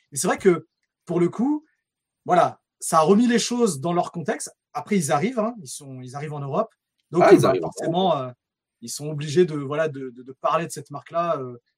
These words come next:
Speaker 1: euh, de,
Speaker 2: Bien
Speaker 1: de
Speaker 2: sûr.
Speaker 1: par-, de parler de leur marque. Et voilà. Mais je sais pas, je trouve que voilà, ça fait encore une marque de plus.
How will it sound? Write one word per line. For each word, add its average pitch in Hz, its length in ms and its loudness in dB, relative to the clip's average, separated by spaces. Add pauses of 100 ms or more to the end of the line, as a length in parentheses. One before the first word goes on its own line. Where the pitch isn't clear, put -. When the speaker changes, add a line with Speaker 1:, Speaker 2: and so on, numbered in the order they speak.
(240)
Speaker 1:
euh, 117 100 -16
de, 127 120 -10
Speaker 2:
Bien 101 120 0
Speaker 1:
de 131 40 2
Speaker 2:
sûr. 139 200 -2
Speaker 1:
par-, 127 180 -10
de 117 120 -16
parler 196 280 6
de 165 80 -4
leur 151 140 2
marque. - 340 -4 (100)
Et 123 320 -16
voilà. 147 300 -8
Mais 156 320 -10 (300)
je - 100 -6
sais 196 120 2
pas, 135 240 -4
je 135 80 -8
trouve - 200 -14
que - 100 -10
voilà, 139 320 -8
ça 127 180 -12
fait - 120 -16
encore 131 320 -12 (420)
une 254 200 6
marque 190 260 4
de 196 120 4
plus. 180 680 0